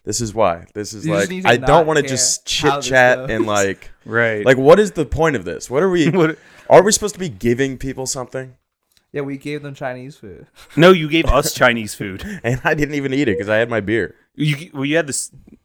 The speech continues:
Speaker 3: seaweed wrap. Do, do you
Speaker 1: Bro,
Speaker 3: think there
Speaker 1: that seaweed, oh, God, that shit was gross.
Speaker 3: Do you think
Speaker 2: So
Speaker 1: I
Speaker 3: do you
Speaker 1: literally almost threw up.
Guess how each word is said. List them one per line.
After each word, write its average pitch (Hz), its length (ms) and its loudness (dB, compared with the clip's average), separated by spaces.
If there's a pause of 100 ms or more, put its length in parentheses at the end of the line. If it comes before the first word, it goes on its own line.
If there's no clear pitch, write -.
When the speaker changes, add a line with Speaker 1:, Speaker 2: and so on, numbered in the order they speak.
(120)
Speaker 3:
seaweed 104 540 -8 (100)
wrap. 101 340 -4 (640)
Do, 147 80 -18
do 147 120 -8
you 160 60 0
Speaker 1:
Bro, 156 80 8
Speaker 3:
think 175 140 12 (140)
there 139 100 6
Speaker 1:
that - 80 -4
seaweed, 156 640 0
oh, 135 320 -6
God, 131 240 2
that 110 120 -10
shit - 200 -10
was 98 120 -18
gross. 101 380 -10
Speaker 3:
Do 139 100 0
you 156 60 4
think 214 200 6
Speaker 2:
So 214 180 -6 (240)
Speaker 1:
I 147 60 8
Speaker 3:
do 165 60 6
you 147 60 2
Speaker 1:
literally 165 260 4
almost 127 260 -2
threw 110 180 -4
up. 92 120 -6